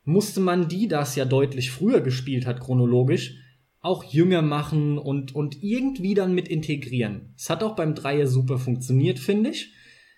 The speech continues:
Wie gesagt, unter anderem aber auch aus dem Grund hat sich's angefühlt, mehr wie eine Kopie. Wenigstens war aber das Setting mit dem Dschungel-Setting ein frisches und mit den verschiedenen Anzügen, das fand ich wirklich top. Das hat dem Ganzen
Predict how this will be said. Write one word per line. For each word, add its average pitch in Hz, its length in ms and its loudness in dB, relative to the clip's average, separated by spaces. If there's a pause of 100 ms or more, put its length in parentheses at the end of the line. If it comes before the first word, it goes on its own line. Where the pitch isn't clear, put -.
(380)
Wie 160 180 0
gesagt, 165 580 -2
unter 175 280 0
anderem 190 280 0
aber 175 220 0
auch 147 140 -4
aus 131 240 -4
dem 196 240 4
Grund 214 300 0
hat 196 140 -6
sich's - 160 -10
angefühlt, 170 640 -2
mehr 147 320 0
wie 156 100 0
eine 160 120 2
Kopie. - 640 -4
Wenigstens 170 720 -2
war 151 100 -2
aber 139 160 -2
das 131 200 -6
Setting 160 340 0
mit 147 160 0
dem 135 140 -2
Dschungel-Setting 160 720 0
ein 120 100 2
frisches 190 480 -2
und 160 120 0
mit 156 140 0
den 143 120 -4
verschiedenen 131 460 -4
Anzügen, 180 440 -2
das 156 140 -4
fand 147 260 -4
ich 131 160 -6
wirklich 127 340 -6
top. - 280 -6
Das - 160 -8
hat 160 120 -4
dem 156 120 0
Ganzen 160 460 -4